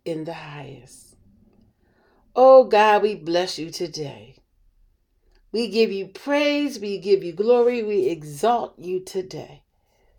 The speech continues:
Oh God, I, it's just amazing how you planned and prepared the coming of Jesus. Having the angel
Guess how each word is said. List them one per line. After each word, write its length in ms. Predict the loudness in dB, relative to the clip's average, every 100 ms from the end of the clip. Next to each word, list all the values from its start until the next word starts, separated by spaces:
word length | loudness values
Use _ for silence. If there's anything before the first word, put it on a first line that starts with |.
| _ _ _ _ _ _ _ -2
Oh 420 | 4 6 4 0
God, 440 | -2 0 0 -4 -4
I, 180 | -4 -6 _ _ _ _ -4
it's 200 | -4 -2
just 180 | -4
amazing 760 | -2 0 4 4 4 0 -2 -2 -6 -20 _ _ _ _ _
how 380 | -18 -10 -2 -2
you 260 | -2 -6
planned 640 | -8 -8 -4 -2 0 -2
and 180 | -2 -6
prepared 960 | -6 -6 -6 -16 -8 -2 0 -2 -6 -16 _ _ _ _ _ _ _ _ _ _ _
the 140 | -8
coming 500 | -8 -6 -2 2 2
of 180 | 0 -4
Jesus. 720 | -8 -10 -12 -14 -18 -18 -20 _ _ _ _ _ _ _ _ _ _ _ -20 _ _ _ _ _
Having 320 | 0 2 2
the 220 | 0 -2 -2
angel 880 | 2 4 4 2 0 -2 -2 -6